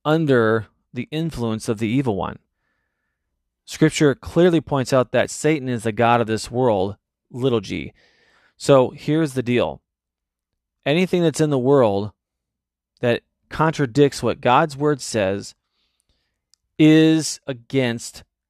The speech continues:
God. And let me just say this to you right now. Do not love it, because it's so easy. It entangles us, it traps us, it shackles us, and we think it's freedom,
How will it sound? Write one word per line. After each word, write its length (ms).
God. 300
And 100
let 80
me 140
just 180
say 100
this 160
to 120
you 100
right 180
now. 340
Do 240
not 280
love 240
it, 160
because 720
it's 200
so 380
easy. 540
It 100
entangles 640
us, 340
it 140
traps 480
us, 240
it 80
shackles 580
us, 260
and 160
we 120
think 180
it's 160
freedom, 500